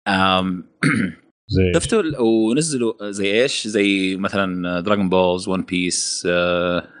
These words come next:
Speaker 1: Saint، آه،
Speaker 2: خلاص، بس
Speaker 1: سايا.
Speaker 2: كفاية.
Speaker 1: خلاص؟
Speaker 2: <laughs>
Speaker 1: طيب. آه، ديجيمون كمان.
Speaker 2: إيه.
Speaker 1: إذا في أحد يتفرج على ديجيمون.
Speaker 2: أوكي.
Speaker 1: آم، بس،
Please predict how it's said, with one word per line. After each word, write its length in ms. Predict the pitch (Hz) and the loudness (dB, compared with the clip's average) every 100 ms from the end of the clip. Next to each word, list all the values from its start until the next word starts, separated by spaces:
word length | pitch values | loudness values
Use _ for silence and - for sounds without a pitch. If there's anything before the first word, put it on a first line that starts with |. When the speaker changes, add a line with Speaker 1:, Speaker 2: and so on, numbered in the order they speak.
| - | -8
Speaker 1:
Saint، 720 | - 95 95 92 87 - - | 0 2 2 0 -6 -10 -4
آه، 100 | 90 | 0
Speaker 2:
خلاص، 180 | 113 101 | 2 4
بس 80 | 82 | 2
Speaker 1:
سايا. 360 | 98 92 90 | 2 0 0
Speaker 2:
كفاية. 320 | 90 80 - - - - - 104 | 0 -2 -6 -6 -2 -2 -2 2
Speaker 1:
خلاص؟ 360 | 92 113 - - | 2 2 -2 -8
Speaker 2:
<laughs> 120 | - | -4
Speaker 1:
طيب. 120 | 85 - 113 - - - - - _ _ - | -6 -4 -10 -8 -10 -8 -8 -8 _ _ -4
آه، 420 | 98 95 95 95 - | 0 4 4 2 0
ديجيمون 400 | 143 170 127 107 | -2 0 0 -2
كمان. 360 | - 104 107 117 _ _ - | -6 -6 -6 -8 _ _ -12
Speaker 2:
إيه. 280 | 95 85 92 | -8 -6 -4
Speaker 1:
إذا 300 | 90 92 85 | -2 0 -2
في 280 | - 90 85 | -2 -2 -2
أحد 220 | - 101 - | -2 -8 -14
يتفرج 360 | - - 90 82 | -10 -2 0 0
على 80 | 82 | -4
ديجيمون. 340 | 95 87 98 - - - - | -4 -2 -2 -4 -16 -12 -2
Speaker 2:
أوكي. 360 | 101 - 98 131 | -2 0 -2 0
Speaker 1:
آم، 440 | 110 110 107 107 - _ _ - | 2 4 2 -2 -10 _ _ -2
بس، 300 | 208 - | -2 -2